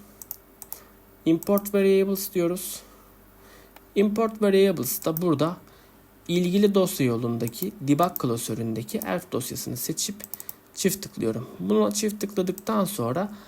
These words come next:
artık benim bu projede tanımladığım tüm değişkenler buraya gelmektedir. Daha sonra gelen değişkenler arasından burada, e, kontrol ettiğim sinyal ve henüz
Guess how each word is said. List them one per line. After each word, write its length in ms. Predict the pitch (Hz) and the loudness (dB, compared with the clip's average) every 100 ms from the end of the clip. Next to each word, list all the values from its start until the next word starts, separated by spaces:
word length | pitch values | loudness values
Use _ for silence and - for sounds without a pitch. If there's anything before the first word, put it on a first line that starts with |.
| - - | -18 -10
artık 380 | - 190 180 165 | 0 0 0 -4
benim 500 | 175 170 180 170 180 | 0 2 2 -2 -2
bu 180 | 190 190 - | -2 -2 -4
projede 420 | 131 123 127 147 | -2 0 2 2
tanımladığım 680 | 156 151 143 135 127 127 139 | 2 2 2 2 2 0 0
tüm 240 | - 165 - - - | 0 -2 -2 -14 -6
değişkenler 640 | 64 - - 123 165 170 | -4 -4 -4 -4 -2 -2
buraya 220 | 139 139 | 0 0
gelmektedir. 720 | 135 120 120 127 - 120 104 - - - - - - - - | -2 -4 -4 -6 -6 -6 -6 -8 -16 -20 -20 -20 -18 -12 2
Daha 180 | 240 226 | 2 4
sonra 240 | 214 208 | 2 4
gelen 400 | 202 202 208 208 | 4 4 4 4
değişkenler 540 | 180 - - 175 180 | 2 -2 -2 0 2
arasından 680 | - 87 120 - 135 123 180 214 - - - - - - - - - - - - - | 2 0 0 -4 -4 -4 -4 -6 -12 -20 -20 -20 -20 -20 -20 -18 -18 -18 -20 -20 -4
burada, 460 | 196 175 139 127 - - - - - - - - | 0 4 4 2 0 -18 -20 -20 -20 -20 -20 -8
e, 480 | - 127 120 110 - - - | -4 -2 0 -2 -2 -8 -2
kontrol 460 | 180 165 165 190 | 2 2 4 2
ettiğim 420 | 170 139 - 151 | 2 0 0 2
sinyal 580 | 165 - 117 123 156 143 | 2 -2 -2 -2 -2 -2
ve 260 | 156 165 160 - - - | 0 -2 -4 -12 -20 -20
henüz 480 | - 185 151 156 - | -8 -2 0 -2 -6